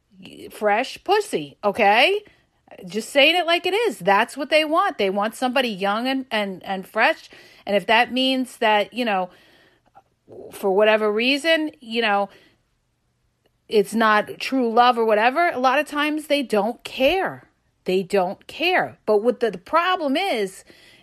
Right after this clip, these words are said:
down the road, if you're with somebody who's not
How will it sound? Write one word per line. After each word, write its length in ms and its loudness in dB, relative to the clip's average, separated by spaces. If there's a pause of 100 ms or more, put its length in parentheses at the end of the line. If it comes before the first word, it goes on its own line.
(140)
down 440 4
the 100 -2
road, 640 2 (840)
if 180 -2
you're 220 0
with 220 -2
somebody 380 0
who's 200 -4
not 460 0